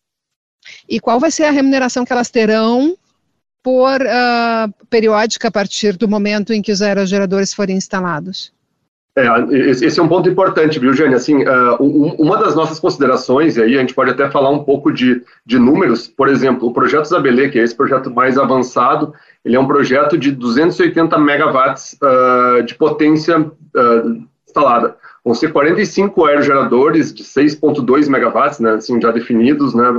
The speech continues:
Speaker 2: ah, pelo, pelo, pelo consórcio, um investimento aproximado de um bilhão e quinhentos milhões de reais no empreendimento como um todo, ah, e, e a nossa ideia desse processo é, é, e a gente considerou isso sempre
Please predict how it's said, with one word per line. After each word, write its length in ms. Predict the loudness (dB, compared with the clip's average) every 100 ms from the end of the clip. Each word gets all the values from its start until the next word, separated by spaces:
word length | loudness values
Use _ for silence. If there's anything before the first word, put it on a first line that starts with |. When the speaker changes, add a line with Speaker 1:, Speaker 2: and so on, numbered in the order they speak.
| 0
Speaker 2:
ah, 40 | 0
pelo, 240 | 0 0
pelo, 480 | 0 0 2 -2 -4 _ _ _ _
pelo 200 | 0 0
consórcio, 640 | -2 -2 2 0 0 -6 -14 -10 0
um 100 | 2
investimento 1040 | 2 0 2 2 4 2 0 0 -2 -2
aproximado 800 | -14 -4 -4 2 2 4 2 2
de 260 | 2 2 4
um 220 | 2 2
bilhão 400 | 0 2 2 2
e 80 | 2
quinhentos 280 | 0 2
milhões 440 | 2 2 2 2 0
de 100 | 0
reais 540 | 2 2 0 -2 -6 _ _ _
no 240 | 2 4
empreendimento 840 | 4 2 2 2 2 2 0 -2 -4
como 220 | 0 0
um 60 |
todo, 460 | 0 2 2 -2 -8 -20 -20 _
ah, 800 | -2 2 2 2 2 2 0 0 0
e, 720 | 2 4 4 4 4 2 2
e 160 | 2
a 80 | 2
nossa 280 | 2 0 0
ideia 440 | 0 2 2 2
desse 180 | 0 -4
processo 540 | -4 -2 -2 -2 -4 -2
é, 120 | 0 0 0
é, 800 | 0 2 2 0 0 0 0 2
e 100 | 0
a 20 |
gente 200 | -2 -4
considerou 440 | -4 0 2 2
isso 160 | 0 -4
sempre 520 | -2 0 0 -2 -4